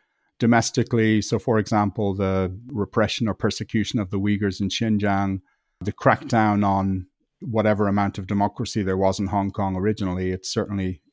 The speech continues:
less and less now. You know, this week we had the imprisonment of Cardinal Zen.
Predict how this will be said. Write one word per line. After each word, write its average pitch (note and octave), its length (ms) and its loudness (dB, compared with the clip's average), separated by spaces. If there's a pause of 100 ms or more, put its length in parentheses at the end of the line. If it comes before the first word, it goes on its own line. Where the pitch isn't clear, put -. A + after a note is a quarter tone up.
less G2 260 0
and G#2+ 120 -2
less G2 260 -2
now. G2+ 380 0 (420)
You G#2+ 100 -2
know, F#2 120 0
this G2+ 200 -2
week G#2+ 200 -2
we G#2 120 0
had F#2+ 140 0
the G#2 80 0
imprisonment F#2+ 540 0
of F#2+ 180 -4
Cardinal G#2 440 0
Zen. G2+ 440 -2